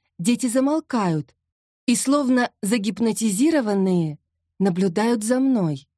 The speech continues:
Я приближаюсь к ним и мысленно молю небеса, чтобы эти существа не набросились на меня. Когда я заканчиваю петь колыбельную,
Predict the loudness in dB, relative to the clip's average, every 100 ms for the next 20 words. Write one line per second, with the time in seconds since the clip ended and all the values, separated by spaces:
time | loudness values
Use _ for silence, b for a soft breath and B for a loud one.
0 | _ _ _ _ _ _ _ _ _ _
1 | -4 -2 -2 -4 -2 -2 -2 -2 -2 -4
2 | -4 0 2 2 -2 _ _ _ _ 0
3 | 2 4 2 0 -2 0 2 0 0 0
4 | 0 -2 -2 -2 -2 -4 _ _ _ _
5 | -12 -4 -2 -2 -2 -2 -2 -2 -2 -2
6 | -2 -4 -2 0 2 2 0 0 -2 -2
7 | -6 -6 -2 0 2 0 -4 -8 _ _
8 | _ _ _ _ _ _ _ _ _ -6
9 | -2 0 0 0 -2 0 -2 -2 -2 -4
10 | -4 -6 -4 -2 0 0 2 2 2 -2